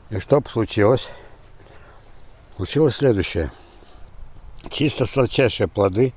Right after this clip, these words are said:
меня так покорили, что эту ветку взял, порезал, укоренил, на одиннадцать кусков укоренил, два пошло. И превратились вот в эти кусты. Смотрите. Вот.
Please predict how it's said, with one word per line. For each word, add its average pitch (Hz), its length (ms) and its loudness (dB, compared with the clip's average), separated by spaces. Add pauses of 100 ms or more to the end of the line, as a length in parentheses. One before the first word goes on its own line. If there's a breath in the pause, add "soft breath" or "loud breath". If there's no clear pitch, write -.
(120)
меня 104 280 2
так - 240 0
покорили, 98 480 -2
что - 180 -2
эту 113 160 0
ветку 131 300 0
взял, 170 340 4 (640 soft breath)
порезал, 123 400 4
укоренил, 135 460 4
на 123 80 4
одиннадцать 127 280 0
кусков 143 320 2
укоренил, 120 480 2
два 120 200 2
пошло. 107 480 -2 (1900 soft breath)
И 185 200 2
превратились 139 640 4
вот 139 160 4
в 131 60 2
эти 131 160 2
кусты. 98 340 -4 (380 loud breath)
Смотрите. 101 480 -4 (2250 loud breath)
Вот. 85 340 -2